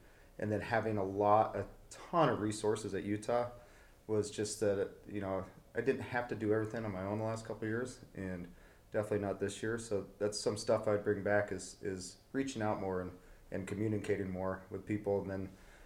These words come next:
I could have, I think that could have opened up a couple more things with the team as far as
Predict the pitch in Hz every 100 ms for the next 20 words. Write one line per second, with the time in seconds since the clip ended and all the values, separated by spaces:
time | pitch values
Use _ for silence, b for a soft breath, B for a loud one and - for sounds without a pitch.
0 | b 190 - 113 208 - - b b -
1 | 113 131 104 110 127 104 104 101 101 101
2 | 107 107 98 95 104 101 - 110 104 98
3 | 98 107 98 95 - 98 90 87 -